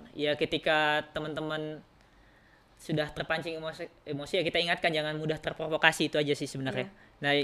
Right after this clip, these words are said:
Speaker 1: dan kita tahu ya kalau misalkan, <clears throat> eh, sepanjang sejarah gitu ya, ketika anak-anak Untan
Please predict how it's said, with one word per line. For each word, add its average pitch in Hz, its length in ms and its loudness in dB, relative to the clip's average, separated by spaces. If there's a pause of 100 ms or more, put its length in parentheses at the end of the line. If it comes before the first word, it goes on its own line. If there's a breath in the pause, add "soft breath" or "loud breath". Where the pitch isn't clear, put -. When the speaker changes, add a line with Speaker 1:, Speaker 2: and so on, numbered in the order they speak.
Speaker 1:
dan 156 120 10
kita 175 220 6
tahu 214 260 10
ya 147 140 6 (880 loud breath)
kalau 170 240 8
misalkan, 165 800 6 (160)
<clears throat> - 420 -6
eh, 147 540 6 (800)
sepanjang 156 640 4
sejarah 151 500 2
gitu 147 200 -6
ya, 131 100 -4 (300 soft breath)
ketika 143 420 4
anak-anak 147 360 -2
Untan 147 340 0